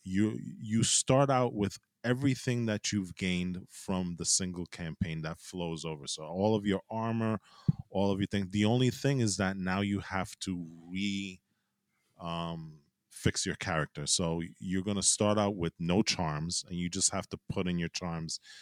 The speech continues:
and stuff. And the very first character that you meet is a, an assassin. I forget what his name is, but he's got the assassin mask and stuff. And he offers you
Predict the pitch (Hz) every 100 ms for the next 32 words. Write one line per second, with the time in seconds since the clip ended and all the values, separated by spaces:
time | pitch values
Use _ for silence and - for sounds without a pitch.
0 | - 82 80 - 82 73 76 - - -
1 | - 92 92 107 110 - 98 - - 113
2 | 123 - 104 92 90 - 90 104 101 92
3 | _ _ _ _ - 90 90 87 87 82
4 | - _ - 85 82 85 82 80 78 -
5 | - 82 78 - - 104 101 90 - 78
6 | 78 76 - 90 95 82 80 73 85 87
7 | 76 73 - 71 85 - 82 - 80 -
8 | 87 82 - 80 78 78 - 78 - 78
9 | 71 85 80 - 101 113 101 104 - 98
10 | 82 87